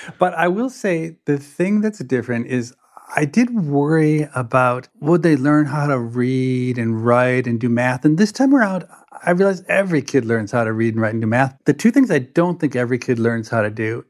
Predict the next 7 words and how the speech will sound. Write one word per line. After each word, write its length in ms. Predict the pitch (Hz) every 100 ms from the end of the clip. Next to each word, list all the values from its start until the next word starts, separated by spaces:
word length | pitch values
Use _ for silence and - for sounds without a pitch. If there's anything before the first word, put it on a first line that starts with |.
| _
is, 220 | - 123 143
number 200 | 143 147
one, 200 | 143 123
be 120 | 110
happy 520 | - 101 - 160 180 _ _ _ _ -
and 400 | 113 110 110 - _
content. 520 | - 120 - 170 208